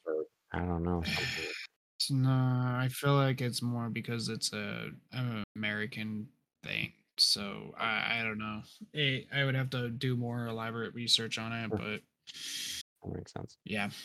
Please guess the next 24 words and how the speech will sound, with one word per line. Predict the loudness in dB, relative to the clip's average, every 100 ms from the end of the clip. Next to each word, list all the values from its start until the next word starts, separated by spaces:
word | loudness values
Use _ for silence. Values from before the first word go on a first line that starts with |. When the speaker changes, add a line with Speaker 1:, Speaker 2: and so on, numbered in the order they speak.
| -16 _ -20 _ _ _ _ _ _
Speaker 1:
So | 4 8 8 8 4 0 0 -2
Speaker 2:
<clears throat> | -8 _ _ _ _ 6
Speaker 1:
cryptocurrency, | 8 6 -2 -6 -4 -4 -4 2 6
we | 8 8
both | 8 8 6
agree, | 6 8 6 4 0
is | -4
kind | 2 4 4
of | 2
cool. | 6 8 10 8
It | 6
has | 6 4
a |
purpose. | 4 6 6 4 0
What's | 4 6 6
your | 4 4
thoughts | 6 6 4
on | 2
N-, | 2 2 2
N | 2 2
F | 2
Ts? | 0 -2 -2
Because | -8 -8 4
that's | 6 6 2 -4